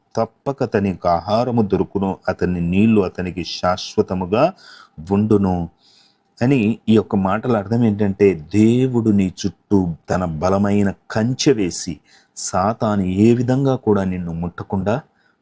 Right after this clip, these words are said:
కాపాడతాడు, శత్రువు ఏ విధంగా నీ కీడు చేయకుండా నిన్ను కాపాడుతాడు, భద్రపరుస్తాడు. దేవుడు నిన్ను అత్యధికంగా హెచ్చిస్తాడు,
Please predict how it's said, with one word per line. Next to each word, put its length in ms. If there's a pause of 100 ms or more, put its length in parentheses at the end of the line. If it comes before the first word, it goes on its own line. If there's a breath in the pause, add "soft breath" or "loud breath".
కాపాడతాడు, 840
శత్రువు 720
ఏ 180
విధంగా 400
నీ 100
కీడు 600
చేయకుండా 460 (420 soft breath)
నిన్ను 400
కాపాడుతాడు, 880 (120)
భద్రపరుస్తాడు. 1000 (460 soft breath)
దేవుడు 400
నిన్ను 420 (340)
అత్యధికంగా 760 (100)
హెచ్చిస్తాడు, 720